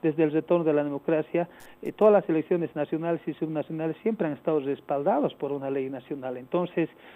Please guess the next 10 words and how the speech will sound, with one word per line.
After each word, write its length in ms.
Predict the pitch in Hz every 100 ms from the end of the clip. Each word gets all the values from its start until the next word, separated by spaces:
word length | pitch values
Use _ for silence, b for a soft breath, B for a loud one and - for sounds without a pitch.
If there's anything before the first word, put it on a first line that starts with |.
| B -
eh, 200 | 147 151
ahí 200 | 139 165
también 320 | 175 170 175 175
creo 180 | 170
que 100 | -
cometió 440 | 160 151 147 165 151
otro 480 | 165 226 226 156 143
error, 420 | 147 139 156 165 156
eh, 260 | 147 147 135 - 156
eh, 300 | 151 135